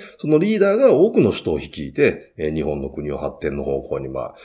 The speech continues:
向かわせようというね、向かっていくっていうのが、まあ、福沢諭吉の慶応義塾の考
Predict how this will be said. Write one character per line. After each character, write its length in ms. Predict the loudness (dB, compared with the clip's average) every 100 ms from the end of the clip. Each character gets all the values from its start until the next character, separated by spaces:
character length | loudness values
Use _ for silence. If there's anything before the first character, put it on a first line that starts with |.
| -14
向 100 | -8
か 140 | 2 2
わ 80 | 2
せ 140 | -2
よ 200 | -4 -4
う 20 |
と 80 | -10
い 60 | -6
う 40 | -4
ね、 140 | -4 -6
向 100 | 0
か 120 | 0
っ 80 | 0
て 80 |
い 40 | -6
く 120 | -6
っ 20 |
て 140 | 0 2
い 20 |
う 20 |
の 80 | 2
が、 60 |
ま 120 | -4 -8
あ、 120 | -10 -16 -20 -18
福 140 | -16 -4
沢 140 | -2
諭 140 | -2 -6
吉 120 | -14
の 160 | -14 -14 -6
慶 120 | -4
応 100 | -4
義 140 | -6
塾 220 | -10 -12
の 100 | -14
考 240 | -10 -8